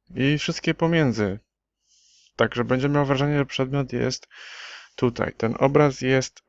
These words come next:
prosty, nic się z tym kijkiem nie stało. Jest pozorny.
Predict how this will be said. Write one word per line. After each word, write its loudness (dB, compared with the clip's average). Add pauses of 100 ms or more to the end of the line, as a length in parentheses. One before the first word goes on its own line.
prosty, 2
nic 0
się -2
z -4
tym -2
kijkiem -2
nie 0
stało. 0 (3250)
Jest -8
pozorny. 2